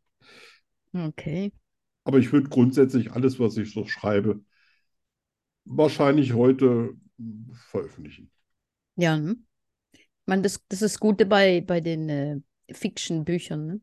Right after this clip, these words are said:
Speaker 1: Man kann ja alles
Speaker 2: Ja.
Speaker 1: unter dem
Speaker 2: Ein bisschen
Speaker 1: Deckmantel
Speaker 2: hab ich mich da an dir orient-, orientiert, tatsächlich. Also ich hab früher anders darüber gedacht.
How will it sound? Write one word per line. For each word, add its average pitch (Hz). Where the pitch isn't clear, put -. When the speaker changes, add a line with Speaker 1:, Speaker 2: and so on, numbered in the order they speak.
Speaker 1:
Man 190
kann 202
ja 196
alles -
Speaker 2:
Ja. 113
Speaker 1:
unter 254
dem 233
Speaker 2:
Ein 202
bisschen 233
Speaker 1:
Deckmantel 226
Speaker 2:
hab -
ich 180
mich 185
da 160
an 147
dir 247
orient-, 104
orientiert, 110
tatsächlich. 143
Also 123
ich 117
hab 123
früher 123
anders 208
darüber 110
gedacht. -